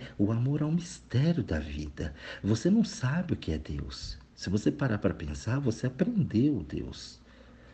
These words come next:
Te ensinaram assim, você pegou. Tanto é que a gente tem várias religiões, tem, tem vários conceitos sobre Deus. Se eu pegar uma família de cada lugar, cada um vai ter um conceito diferente de Deus.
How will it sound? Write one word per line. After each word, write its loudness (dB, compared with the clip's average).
Te 2
ensinaram 4
assim, 0
você 0
pegou. 2
Tanto 2
é 2
que -2
a 2
gente -2
tem 4
várias 2
religiões, -2
tem, -2
tem 0
vários 0
conceitos -2
sobre 0
Deus. -8
Se -2
eu 6
pegar 2
uma 0
família 0
de -6
cada -4
lugar, -2
cada -2
um 2
vai 0
ter -2
um 2
conceito 0
diferente -2
de -6
Deus. 2